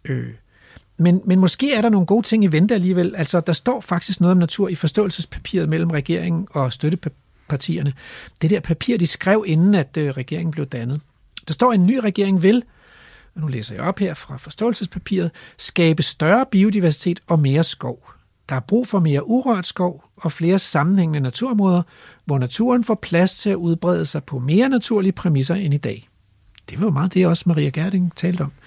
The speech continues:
Og så fortsætter de. "En biodiversitetspakke, det skulle være den, der kom i tyve tyve, skal give biodiversiteten bedre vilkår i Danmark." Planen skal indeholde klare målsætninger for,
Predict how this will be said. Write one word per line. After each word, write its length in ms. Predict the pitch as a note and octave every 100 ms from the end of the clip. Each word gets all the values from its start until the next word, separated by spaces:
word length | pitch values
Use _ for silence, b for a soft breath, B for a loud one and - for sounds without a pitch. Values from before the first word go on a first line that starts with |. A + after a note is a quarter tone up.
| B B B B _
Og 220 | D3 D3
så 100 | G3
fortsætter 920 | F3+ - - - - - D3+ - E3+
de. 160 | D#3 D3+ B B B B
"En 160 | F3+ F3
biodiversitetspakke, 1120 | A3+ D4 D4 G#3 - F3+ D3+ - D3 C3 B2+ - _ _
det 120 | B3+
skulle 160 | - A#3
være 100 | G#3
den, 100 | G#3+
der 60 | G3+
kom 180 | G#3
i 40 | F#3+
tyve 200 | - G#3
tyve, 380 | - A3 B3+ - _ _
skal 260 | - - F#3+
give 180 | F#3+ F#3 -
biodiversiteten 800 | G#3 B3 B3 G3 - F#3+ E3+ D#3
bedre 440 | - D3+ D#3+ F#3
vilkår 400 | C#3+ C3 - - -
i 60 |
Danmark." 440 | C#3+ B2 G2 A#2 - _ B B B B B B
Planen 380 | - G3 A#3 G#3+
skal 180 | G3 E3+
indeholde 320 | E3 E3+ C#3+
klare 400 | C3+ - D#3 F#3
målsætninger 600 | F#3+ F3+ - G3 F3 D#3
for, 320 | C3+ E3 F3+